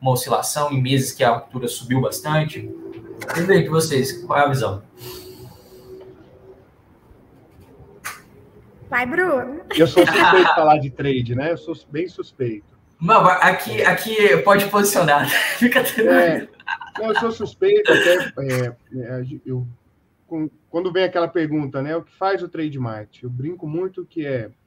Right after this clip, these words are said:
Speaker 3: a gente tem uma área de marketing que pensa na estratégia e eu preciso conectar com as ambições comerciais.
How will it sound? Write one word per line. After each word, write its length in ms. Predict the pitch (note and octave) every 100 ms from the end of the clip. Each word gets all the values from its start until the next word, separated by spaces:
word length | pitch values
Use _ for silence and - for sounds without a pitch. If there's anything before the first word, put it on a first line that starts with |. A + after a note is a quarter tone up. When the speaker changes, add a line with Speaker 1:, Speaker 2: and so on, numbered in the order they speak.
| _ _ _ _ -
Speaker 3:
a 40 |
gente 140 | C3
tem 80 | F#3
uma 120 | F3
área 120 | F3 E3
de 100 | E3+
marketing 400 | E3+ F#3+ - -
que 60 |
pensa 280 | - E3+ D#3
na 80 | D3+
estratégia 720 | B2 C3+ - D#3+ F#3+ G3 B3 _ _ _
e 80 | D#3
eu 100 | E3
preciso 320 | - F#3 F3
conectar 640 | - A3 G#3+ F#3+ - G3 G3+
com 80 |
as 100 | F#3+
ambições 440 | F#3+ G3 - G3+ -
comerciais. 680 | G#3+ A3 - D#3+ G3+ _